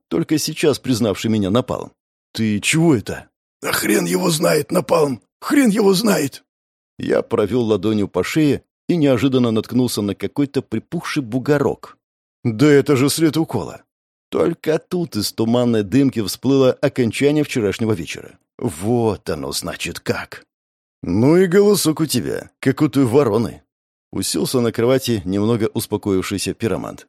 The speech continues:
"Да и лицо не лучше. И как тебе угораздило? Под выброс попал?" "Ага, попал", кивнул я и поморщился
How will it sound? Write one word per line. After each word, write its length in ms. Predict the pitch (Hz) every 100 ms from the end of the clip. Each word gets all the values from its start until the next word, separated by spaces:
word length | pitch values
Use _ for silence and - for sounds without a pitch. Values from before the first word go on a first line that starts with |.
| _ _
"Да 260 | - 76 113
и 40 |
лицо 360 | 147 170 - 202
не 120 | 190
лучше. 460 | 95 65 - 50 - _ -
И 120 | 120
как 200 | 151 160
тебе 220 | 123 113
угораздило? 760 | 117 110 120 117 110 110 85 _ _
Под 160 | - 131
выброс 280 | 190 185 143
попал?" 440 | 101 - - - _ _ -
"Ага, 480 | - 165 175 185 - _
попал", 580 | - - - - - - _ _ _ -
кивнул 380 | 117 98 101 95
я 180 | 107
и 100 | 107
поморщился 800 | 90 127 120 139 123 113 120 104